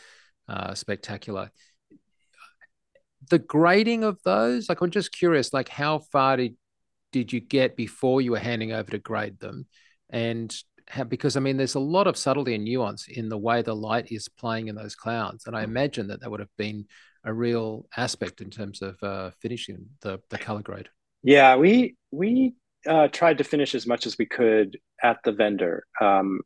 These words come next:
Speaker 2: uh, there was some grading in D I a-, after the fact, uh, some of which I was involved with, some not. Um, but for the most part, um, we knew, we used the clouds, um,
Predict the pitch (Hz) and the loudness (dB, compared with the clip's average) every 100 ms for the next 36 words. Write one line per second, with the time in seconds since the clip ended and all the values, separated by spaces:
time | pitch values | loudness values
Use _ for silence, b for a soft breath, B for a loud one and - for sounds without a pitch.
0 | _ _ - 110 107 101 101 - 180 220 | _ _ -2 4 6 6 2 6 8 10
1 | 214 202 - 160 147 147 127 117 120 127 | 10 8 4 6 6 6 6 6 4 0
2 | 127 117 107 113 113 107 104 104 104 - | -2 -4 -4 2 6 6 6 4 0 -8
3 | _ - - 123 117 - 117 - 120 147 | _ -12 -4 2 2 2 -2 0 0 -2
4 | - b b b _ 110 110 - 143 131 | -6 b b b _ 2 2 4 6 6
5 | 113 113 - 113 104 104 104 98 98 98 | 6 2 2 2 2 0 -2 2 2 0
6 | 101 - 101 98 95 107 113 - 113 104 | -2 -2 -2 0 2 2 0 0 4 6
7 | 98 98 98 B B B B _ 120 117 | 4 0 -4 B B B B _ 6 6
8 | - 131 131 160 - 165 135 117 - _ | 8 6 8 8 8 8 8 4 -4 _
9 | _ _ - 117 110 104 104 - _ _ | _ _ -4 -2 -2 -4 -8 -12 _ _
10 | 127 139 151 147 143 139 135 135 131 131 | 6 10 10 10 10 8 10 8 6 4
11 | - - _ _ _ - 135 139 156 170 | 0 -12 _ _ _ -2 2 2 4 4
12 | 170 - 139 - 127 120 113 - - b | 2 2 2 6 6 6 4 -2 -6 b
13 | b b b _ _ _ _ 120 117 110 | b b b _ _ _ _ -4 0 0
14 | 107 | -2